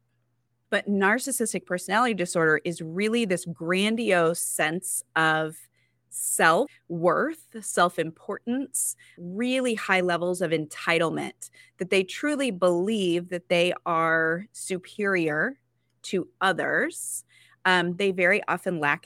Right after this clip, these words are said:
empathy. And in order to gain status, gain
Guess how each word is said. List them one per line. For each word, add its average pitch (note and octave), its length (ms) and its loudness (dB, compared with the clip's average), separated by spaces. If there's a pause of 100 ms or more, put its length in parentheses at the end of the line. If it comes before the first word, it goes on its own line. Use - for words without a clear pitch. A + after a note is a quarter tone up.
(120)
empathy. A#3+ 680 -6 (800)
And F#3 400 2
in F3+ 260 -4
order G#3 280 0
to F3+ 400 -4 (420)
gain G3+ 460 0
status, E3+ 920 0 (120)
gain F3 720 -2